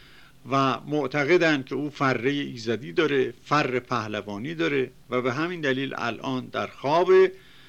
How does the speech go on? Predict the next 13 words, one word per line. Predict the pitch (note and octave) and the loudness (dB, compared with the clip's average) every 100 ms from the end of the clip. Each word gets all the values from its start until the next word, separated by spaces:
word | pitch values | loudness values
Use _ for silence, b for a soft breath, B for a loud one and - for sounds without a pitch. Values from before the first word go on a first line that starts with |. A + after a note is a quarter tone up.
| B B B - | B B B -6
تا | C3+ B2+ | -2 2
وقتی | E3+ - - A#2+ | 2 0 -6 -10
که | - A#2 G2 b b b - | -4 -2 -4 b b b -6
در | B2 A#2+ | -4 -4
آخرالزمان | - C3 - B2+ B2 G#2+ B2 B2+ E3 C#3 A#2+ b b b b - | -2 -2 0 -2 -2 -4 -4 0 2 2 -4 b b b b -18
ضحاک | G#2 A#2+ - - D3+ D#3 C3+ - - b b - - | -4 -4 -4 -2 4 4 4 -2 -18 b b -20 -4
بندهایی | C3+ C3 B2+ A2 C3 E3 D#3+ | 0 2 0 -2 2 4 4
رو | C3+ | 2
که | - | -2
فریدون | - - B2+ B2+ A#2+ D#3 D#3+ | -8 2 6 6 4 -4 -2
بر | B2+ G#2 | -2 -2
او | A2+ B2+ | -4 -6
نهاده | A2 B2 A2+ D#3+ C#3+ | -4 -4 0 2 2